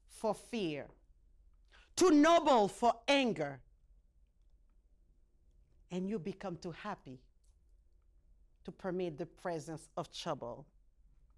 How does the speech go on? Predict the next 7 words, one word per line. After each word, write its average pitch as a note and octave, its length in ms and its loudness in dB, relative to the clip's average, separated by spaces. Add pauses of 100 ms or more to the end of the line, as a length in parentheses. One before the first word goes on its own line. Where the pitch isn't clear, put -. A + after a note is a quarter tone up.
(500)
So, - 140 -6
ladies A#3+ 300 0
and A3 140 -4
gentlemen, F#3+ 640 -4 (140)
it's A3+ 160 -8
a G#3+ 40 -6
pleasure F3+ 680 -4